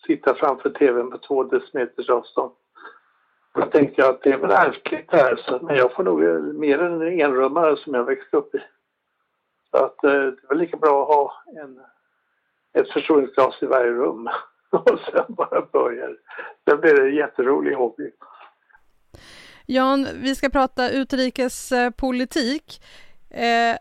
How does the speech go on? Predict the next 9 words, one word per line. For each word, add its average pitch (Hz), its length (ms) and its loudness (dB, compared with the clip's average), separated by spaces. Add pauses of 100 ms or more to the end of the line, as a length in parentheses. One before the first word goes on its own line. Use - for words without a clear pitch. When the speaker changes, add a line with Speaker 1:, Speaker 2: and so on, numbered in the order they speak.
(400)
Speaker 2:
vad 277 560 0
ser 285 220 -6
du 311 340 -2
för 277 180 -2
linje 269 800 0
i 226 240 -6
Donald 226 360 -2
Trumps - 640 -4 (140)
utrikespolitik? 202 960 -6